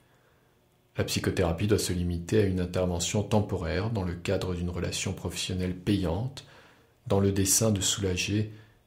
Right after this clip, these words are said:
des blessures de la psyché. Vipassana est une transmission spirituelle gratuite, une façon de vivre et un vecteur au-delà même de la vie. Bien qu'elle puisse également apporter soulagement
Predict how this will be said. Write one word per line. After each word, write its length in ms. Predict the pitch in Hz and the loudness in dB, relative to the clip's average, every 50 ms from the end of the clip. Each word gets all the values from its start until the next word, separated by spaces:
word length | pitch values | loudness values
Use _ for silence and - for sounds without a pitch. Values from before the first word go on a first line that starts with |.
| _ - | _ -2
des 120 | 104 98 | 0 0
blessures 400 | 98 101 95 95 - - 123 110 | 2 2 2 2 2 4 4 6
de 80 | 101 98 | 6 4
la 80 | 92 | 4
psyché. 560 | 87 - - - 85 - - - - - - - - - - - _ _ _ _ _ _ _ _ _ _ _ - _ _ _ _ - 113 | 2 0 -2 0 0 0 0 0 -2 -6 -10 -12 -16 -20 -20 -20 _ _ _ _ _ _ _ _ _ _ _ -20 _ _ _ _ -4 -2
Vipassana 460 | 117 131 143 139 139 147 143 151 151 | 2 6 6 6 8 8 8 8 8
est 120 | 147 143 | 8 6
une 80 | 135 123 | 2 2
transmission 760 | - 135 123 - - - - 123 - - - - 139 139 135 | 2 2 2 2 0 -2 -2 0 0 0 2 4 4 4 4
spirituelle 720 | - - - - - 127 117 113 - - 127 123 113 - | 2 0 -4 2 4 4 4 4 4 4 4 4 4 4
gratuite, 600 | - 98 104 - - - - 85 - - - - - _ _ - - _ _ _ _ _ _ - | 2 0 0 -2 -2 -6 -8 -8 -10 -10 -14 -18 -20 _ _ -20 -20 _ _ _ _ _ _ -4
une 100 | 101 92 | -4 -2
façon 380 | - - 98 98 - - 113 | 2 2 2 4 4 4 4
de 100 | 104 104 | 4 4
vivre 480 | 98 92 95 104 117 139 135 120 101 98 | 2 2 2 4 4 4 4 4 2 2
et 80 | 95 | 2
un 60 | 95 92 | 2 2
vecteur 680 | 95 101 101 98 - - - 123 131 123 113 - - | 2 0 0 0 0 2 2 4 4 4 2 0 0
au-delà 380 | - 123 117 113 117 107 104 101 | 0 2 4 6 6 6 6 6
même 260 | 101 104 113 113 113 | 6 6 6 6 6
de 100 | 98 95 | 4 2
la 140 | 87 85 85 | 0 0 -2
vie. 260 | 82 87 - - - - - - _ _ _ _ _ _ _ _ _ _ _ _ _ _ _ _ _ _ _ _ - | -4 -4 -10 -14 -16 -18 -20 -20 _ _ _ _ _ _ _ _ _ _ _ _ _ _ _ _ _ _ _ _ 2
Bien 120 | 104 104 | 2 4
qu'elle 200 | 104 - 110 95 | 4 4 2 2
puisse 280 | - - 95 - - - - | 2 0 -2 -2 -2 2 2
également 520 | 143 131 131 117 113 117 117 117 117 113 | 4 6 8 6 6 6 4 4 4 2
apporter 400 | 101 - - 101 95 - - 113 | 2 2 0 -4 -4 -2 0 0
soulagement 720 | 101 - - 110 107 101 98 95 98 101 101 104 104 101 | 0 0 0 0 2 2 2 2 0 0 0 0 0 -2